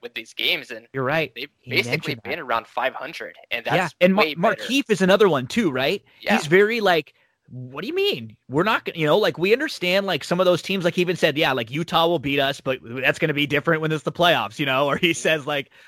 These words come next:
Speaker 2: like, "We can win some of these games," and, um, and so right now, when we take a look at the,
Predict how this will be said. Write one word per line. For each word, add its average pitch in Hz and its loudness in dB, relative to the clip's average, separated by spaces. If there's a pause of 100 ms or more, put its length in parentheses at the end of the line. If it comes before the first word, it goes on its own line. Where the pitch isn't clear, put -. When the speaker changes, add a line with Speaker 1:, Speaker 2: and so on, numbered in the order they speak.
Speaker 2:
like, 147 -6
"We 156 -6
can 220 -4
win 208 -2
some 160 -4
of 147 -2
these 135 -6
games," 135 -2
and, 156 -2
um, 156 -4 (480)
and 165 2
so 185 0
right 170 -4
now, 180 -6
when 180 -4
we 160 -2
take - -4
a 165 -4
look 165 0
at 165 -2
the, 160 0